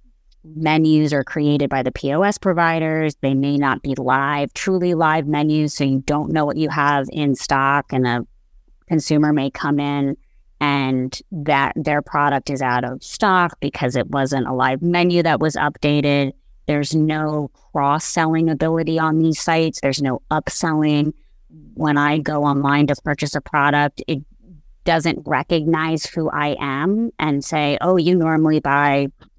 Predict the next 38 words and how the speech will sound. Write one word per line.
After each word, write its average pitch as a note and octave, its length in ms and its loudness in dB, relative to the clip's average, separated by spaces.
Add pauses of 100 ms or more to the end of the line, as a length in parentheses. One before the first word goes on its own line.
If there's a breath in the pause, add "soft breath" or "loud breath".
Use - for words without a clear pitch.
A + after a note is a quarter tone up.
(120)
Betty's C#3+ 420 2
Eddies C3 420 2 (100)
products. C3 600 -2 (360)
Uh, C#3+ 180 -2
we're F#3 120 2
out G3+ 140 4
of D#3 80 -2
stock A3+ 340 -2
on C3+ 160 0
those, C3+ 260 -2
but B2 120 -6
why F3+ 180 0
don't A3 160 2
you E3+ 120 -2
try D#3 320 -4
this?" E3+ 420 -2
Or, G#3 360 2
"Hey, G3+ 380 2 (140)
your F3+ 360 0
favorite G3 440 0
brand E3+ 480 2
just F3+ 320 0
dropped F3 520 0 (220)
two G3+ 280 0
other E3+ 380 0
types E3+ 380 -4
of D3 100 -4
products E3 480 0
that D3 220 -2
we D#3+ 160 2
think C#3+ 380 0
would D3+ 120 -4
fit D3+ 220 0
into C#3 300 0
the C3 100 0
profile - 540 -2
that - 180 -4
you, D3+ 320 0